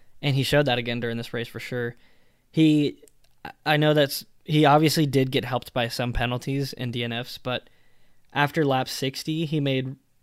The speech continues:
basically when the racing really started after that, he made two great overtakes on Sergio Perez and Lando Norris.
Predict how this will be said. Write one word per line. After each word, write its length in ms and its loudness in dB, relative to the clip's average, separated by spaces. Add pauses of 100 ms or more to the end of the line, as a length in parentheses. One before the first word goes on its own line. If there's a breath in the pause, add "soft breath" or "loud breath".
(340)
basically 380 4
when 140 4
the 100 2
racing 380 0
really 200 -4
started 420 -4
after 240 -6
that, 260 -4 (320 soft breath)
he 100 0
made 200 2
two 180 4
great 320 4
overtakes 500 -4
on 180 -6
Sergio 400 -6
Perez 280 -4
and 100 -8
Lando 220 -8
Norris. 420 -12